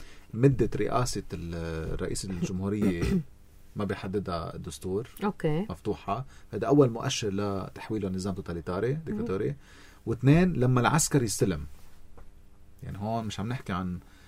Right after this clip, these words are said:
Speaker 1: يستلم مرحليًا تيدير أزمة عم بتصير، آه، بمعنى انتقال السلطة مثل ما س-، كان لازم يصير بالتسعة وثمانين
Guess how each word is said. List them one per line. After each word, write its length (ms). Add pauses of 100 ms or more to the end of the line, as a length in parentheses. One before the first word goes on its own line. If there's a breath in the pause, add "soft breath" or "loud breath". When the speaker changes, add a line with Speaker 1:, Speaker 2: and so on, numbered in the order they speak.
(160 soft breath)
Speaker 1:
يستلم 340
مرحليًا 560
تيدير 380
أزمة 200
عم 80
بتصير، 600
آه، 460
بمعنى 500
انتقال 280
السلطة 400
مثل 160
ما 80
س-، 340
كان 100
لازم 200
يصير 260
بالتسعة 360
وثمانين 500